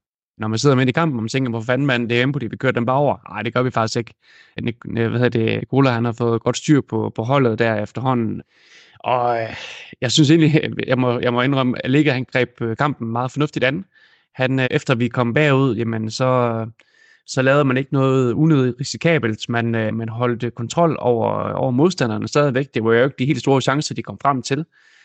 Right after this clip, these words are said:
selvom man var en mand i undertal. Og så, så regner man med, at kvaliteten i holdet er så stærk, at der nok skal komme den situation, der gør, at vi får scoret et mål eller to. Vi, vi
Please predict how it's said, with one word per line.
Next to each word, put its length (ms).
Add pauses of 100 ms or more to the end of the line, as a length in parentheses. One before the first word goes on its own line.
(120)
selvom 260
man 220
var 160
en 100
mand 160
i 40
undertal. 440 (380)
Og 120
så, 340 (220)
så 120
regner 240
man 140
med, 160
at 140
kvaliteten 680
i 20
holdet 400
er 80
så 160
stærk, 360 (440)
at 200
der 80
nok 200
skal 120
komme 400 (180)
den 160
situation, 420
der 60
gør, 140
at 100
vi 100
får 80
scoret 200
et 60
mål 180
eller 140
to. 180
Vi, 180
vi 240